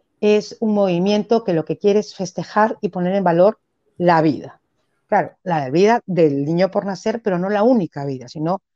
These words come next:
la vida desde el momento de la concepción hasta su muerte natural, porque toda y cada vida importa,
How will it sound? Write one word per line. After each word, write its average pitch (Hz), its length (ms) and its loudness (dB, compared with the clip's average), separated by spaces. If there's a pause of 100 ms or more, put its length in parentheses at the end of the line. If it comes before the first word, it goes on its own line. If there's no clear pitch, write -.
(140)
la 175 140 2
vida 196 240 4
desde 185 180 -2
el 156 60 -10
momento 180 340 -4
de 202 40 -2
la 190 120 -6
concepción 185 680 -6
hasta 160 240 -10
su - 120 -12
muerte 156 300 -2
natural, 143 400 -6 (140)
porque 160 420 -4
toda 254 480 2
y 160 120 -6
cada 196 340 -2
vida 190 420 -2
importa, 151 720 -4